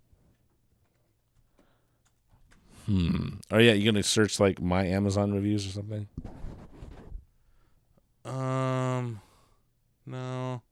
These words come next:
Speaker 2: I searched for Earl Divix 'cause I think that was the username for it.
Speaker 1: Oh, yeah, I was wondering which username you
Speaker 2: Chairman.
Speaker 1: used.
Speaker 2: I don't think it was the same account that I'm currently using.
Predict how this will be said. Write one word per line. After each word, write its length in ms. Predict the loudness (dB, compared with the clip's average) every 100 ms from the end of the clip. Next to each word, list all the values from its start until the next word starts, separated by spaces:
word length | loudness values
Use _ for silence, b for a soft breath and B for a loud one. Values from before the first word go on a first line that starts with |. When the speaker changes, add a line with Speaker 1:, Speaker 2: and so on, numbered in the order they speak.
| _ _ _ -12
Speaker 2:
I 40 |
searched 300 | -6 -4 -4
for 260 | -4 -6 -2
Earl 200 | 2 0
Divix 520 | 0 -4 -6 -10 -14
'cause 80 | -10
I 40 | -8
think 220 | -8 -8
that 100 | -8
was 160 | -8 -10
the 200 | -12 -12
username 440 | -12 -14 -14 -14
for 120 | -4
it. 40 | 4
Speaker 1:
Oh, 400 | 8 10 12 10
yeah, 220 | 10 8
I 40 |
was 160 | 6 4
wondering 340 | 2 0 0
which 240 | -4 -6 -8
username 140 | -8
you 60 | -6
Speaker 2:
Chairman. 460 | -4 -2 -2 -4 -6
Speaker 1:
used. 120 | -4
Speaker 2:
I 40 | -2
don't 200 | 0 0
think 180 | -2 -2
it 80 | -4
was 160 | -6
the 80 | -4
same 280 | -4 -4 -4
account 400 | -8 -6 -6 -8
that 100 | -10
I'm 120 | -10
currently 420 | -10 -8 -8 -10
using. 440 | -8 -8 -8 -12